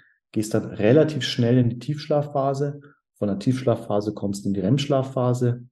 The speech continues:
dann gehst du meistens wieder in so eine Leichtschlafphase und dann geht's wieder, geht's wieder runter, rem-Schlaf, Tiefschlaf und so geht es wie so eine Sinuskurve auf und ab, ja. Wobei jetzt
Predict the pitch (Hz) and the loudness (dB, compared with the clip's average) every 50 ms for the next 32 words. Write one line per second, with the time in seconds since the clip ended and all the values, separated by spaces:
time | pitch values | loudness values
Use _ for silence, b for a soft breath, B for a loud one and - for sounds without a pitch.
0 | _ _ _ _ _ - 104 101 98 104 101 - - 104 101 101 101 110 104 - | _ _ _ _ _ -6 -6 -2 -2 -2 -2 -2 -2 -2 0 0 0 0 0 -2
1 | 117 - - - 107 110 107 104 104 104 104 101 104 113 139 139 - - 143 127 | -4 -6 -4 -2 -2 0 0 0 0 0 2 2 4 4 2 2 0 0 0 0
2 | 123 - - 120 113 113 113 117 107 104 104 104 107 104 104 107 101 101 101 98 | 0 0 0 0 0 0 0 -2 -2 -4 -4 -6 -6 -8 -6 -4 0 0 0 0
3 | 101 101 - - _ _ _ _ - - 113 117 - 110 113 107 95 113 127 123 | -2 -6 -10 -18 _ _ _ _ -2 -2 -2 0 0 2 2 4 4 4 4 4
4 | - 107 107 110 123 123 123 - 120 113 113 113 - - - - 123 113 - - | 4 4 4 4 2 2 2 2 0 0 0 -2 -6 -12 -10 -8 -8 -6 -4 -2
5 | - 113 107 104 101 107 107 110 113 120 143 127 131 127 127 127 127 135 143 147 | -2 0 0 -2 -2 -2 -2 -2 0 0 0 0 0 0 -2 -2 -2 0 2 2
6 | 143 135 135 127 123 127 139 156 165 156 143 151 - - 143 127 123 110 - 101 | 4 4 6 4 4 4 2 2 2 2 0 0 2 4 4 6 6 4 4 2
7 | 110 - 113 107 95 - - - - - _ _ - - 98 113 123 123 - - | 0 -2 -4 -8 -8 -8 -10 -10 -12 -18 _ _ -8 -6 -6 -6 -6 -10 -14 -16
8 | b b b b b b b b b b _ _ - 98 98 98 - 101 107 139 | b b b b b b b b b b _ _ -6 -6 -4 -2 2 4 6 8
9 | 170 190 202 196 - - - b b b | 8 6 6 4 0 -4 -10 b b b